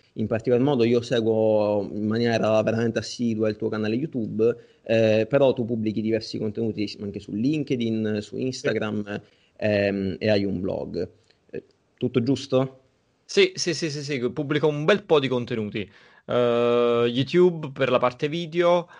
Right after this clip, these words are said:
Speaker 2: eh, ma la parte video è anche presente su, su, su Facebook Watch e su I G T V, eh, LinkedIn, come dicevi tu, podcast per la parte audio, ho un blog che in realtà è stato il mio primo canale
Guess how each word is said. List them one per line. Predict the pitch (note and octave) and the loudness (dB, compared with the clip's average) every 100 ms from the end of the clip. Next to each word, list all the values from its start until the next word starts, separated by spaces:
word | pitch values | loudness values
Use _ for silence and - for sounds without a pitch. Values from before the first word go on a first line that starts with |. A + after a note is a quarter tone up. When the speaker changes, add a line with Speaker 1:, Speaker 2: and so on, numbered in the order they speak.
| - - | -20 -8
Speaker 2:
eh, | A#2 A#2+ A#2 | -2 -2 2
ma | C3 C3 | 2 2
la | C3 | 0
parte | C#3 C#3 C3+ | -2 -4 -6
video | C3+ B2+ A#2 | -2 -2 -2
è | - | -2
anche | B2+ B2 | -4 -4
presente | A#2+ A2 B2+ B2 | -8 -8 -8 -8
su, | - A#2+ A#2 | -12 -14 -14
su, | - B2 A#2 | -12 -10 -10
su | - B2+ | -12 -8
Facebook | C#3+ A2+ A#2+ B2 | -4 -2 -4 -4
Watch | C#3 D3+ C#3+ - | 4 6 6 2
e | B2 | -10
su | - B2 | -10 -6
I | B2+ | -4
G | A2+ A#2 | -4 -2
T | C#3 | 0
V, | E3+ E3 - - - _ - | 0 0 -4 -20 -20 _ -6
eh, | A2+ A2+ A2+ A2+ A2 A2 | -2 0 2 2 0 2
LinkedIn, | C3 D#3 D3+ D3 C3 | 4 4 4 0 -2
come | C3 B2 | -2 -2
dicevi | A#2 A2 B2+ | -2 -2 -4
tu, | B2 E3 | 0 0
podcast | - C3+ C3 C3+ A#2+ - A#2+ | 4 2 2 -2 -4 -6 -10
per | A2+ | -6
la | A#2+ | -6
parte | A#2+ A#2 C#3+ | -6 -4 0
audio, | C#3+ C#3 B2+ A#2+ A#2+ G#2+ - | 2 2 0 -2 -2 -2 0
ho | D3+ C#3+ | 2 2
un | C3+ | 2
blog | C3 C3+ C3 A2+ G#2+ | 2 4 4 0 -4
che | |
in | A2 | -2
realtà | A2+ - | -6 -6
è | B2 | -8
stato | B2+ A#2 | -6 -8
il | |
mio | A2 A2+ | -6 -6
primo | B2+ A#2+ A#2 | -6 -6 -2
canale | C#3 D#3 C#3+ A2+ A2 | 0 2 2 2 0